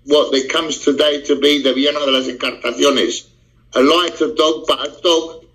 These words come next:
that would do both jobs. He would chase the cattle and at the same time capture the cattle. They go for the,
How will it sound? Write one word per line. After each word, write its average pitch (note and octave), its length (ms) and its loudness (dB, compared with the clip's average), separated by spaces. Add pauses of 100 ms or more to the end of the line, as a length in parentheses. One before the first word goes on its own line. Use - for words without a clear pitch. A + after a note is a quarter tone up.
(180)
that D3+ 140 2
would C#3+ 220 0
do D3+ 260 0
both E3 340 -2
jobs. - 480 -2 (320)
He C#3+ 80 -2
would C#3 200 2
chase F3+ 340 0
the F3 100 0
cattle F3 680 0 (400)
and C#3+ 140 -2
at D3+ 140 0
the D3 120 -2
same E3+ 320 -4
time E3 360 -2
capture F3 440 0
the A#2+ 160 6
cattle. A2+ 420 0 (480)
They C#3 200 2
go F3 340 2
for - 320 -2
the, C#3+ 520 2